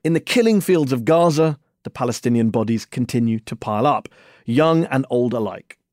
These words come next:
And the world just doesn't seem to care. But you know what? These deaths have to matter to us. If you're American, they have to especially matter to you, because your government gives around three billion dollars of military aid to Israel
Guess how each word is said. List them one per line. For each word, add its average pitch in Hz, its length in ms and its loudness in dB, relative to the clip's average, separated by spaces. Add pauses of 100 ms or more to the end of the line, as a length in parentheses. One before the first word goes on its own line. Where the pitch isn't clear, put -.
(260)
And 165 100 2
the 165 60 4
world 202 520 2 (320)
just - 220 -6
doesn't 127 300 -6
seem 139 220 0
to 147 100 -2
care. 165 460 -4 (600)
But - 160 -6
you 170 60 2
know 180 120 2
what? 196 260 0 (680)
These 170 220 -2
deaths - 360 -4 (120)
have - 300 -8
to 156 100 0
matter 143 340 -4
to - 180 -12
us. - 280 -20 (360)
If - 160 -4
you're 170 160 4
American, 190 540 2
they 156 120 0
have 156 180 -4
to 165 120 -6
especially - 680 -4
matter 131 320 -4
to 185 160 -6
you, 190 260 0 (280)
because 185 280 -2
your 196 200 0
government 196 520 0
gives 156 280 0
around 160 320 -2
three 180 260 -2
billion 185 560 2
dollars 156 300 2
of 131 80 -2
military 175 420 0
aid 143 240 0
to - 160 -6
Israel 127 380 -2